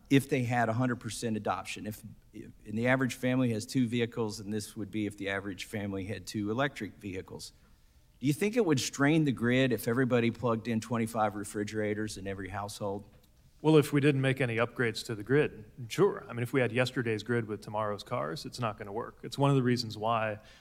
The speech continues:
Speaker 2: we believe that infrastructure includes electrical infrastructure and argued for that to be included, as it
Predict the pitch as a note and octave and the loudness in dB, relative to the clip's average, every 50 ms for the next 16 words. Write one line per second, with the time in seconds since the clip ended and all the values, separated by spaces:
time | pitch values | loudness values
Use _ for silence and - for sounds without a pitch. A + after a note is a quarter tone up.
0 | _ _ - A#2 A#2+ D3+ E3 C3 B2+ A#2 A2+ G#2+ G#2+ G#2+ G2 G#2+ G#2 A#2 A#2+ A2+ | _ _ -6 0 2 4 4 4 2 2 2 2 0 0 -2 -2 -2 -2 -2 -2
1 | - A2+ G#2+ - - A#2 G#2 - - A#2 A2 G2+ G2+ - - B2 A2 G#2 - G2+ | -4 -8 -8 -6 -4 -4 -4 -4 -6 -8 -8 -8 -10 -6 -4 -4 -4 -4 -4 -2
2 | G2 A#2+ C3 B2+ - A2+ - - G2 G2 F#2+ F#2+ - G#2 F#2+ - - G#2 F#2+ - | 0 0 -2 -2 -4 -10 -10 -10 -12 -12 -12 -12 -12 -12 -12 -10 -8 -8 -8 -8
3 | - - A2 G#2 G#2 G2+ G2+ G2 G2+ G#2+ A2 G#2+ G#2+ G#2+ G#2 - - G#2 G#2 G#2 | -10 -10 -8 -6 -6 -8 -8 -6 -2 -2 -2 -2 -2 -6 -6 -6 -6 -4 -4 -4
4 | G#2 - - G2 G#2 G2+ G2 G2 G2+ - C3+ B2+ A2+ G#2 G2 G#2 G2 G2 G#2 G2+ | -4 -6 -8 -8 -8 -8 -8 -8 -2 0 0 0 0 -2 -4 -4 -4 -4 -4 -6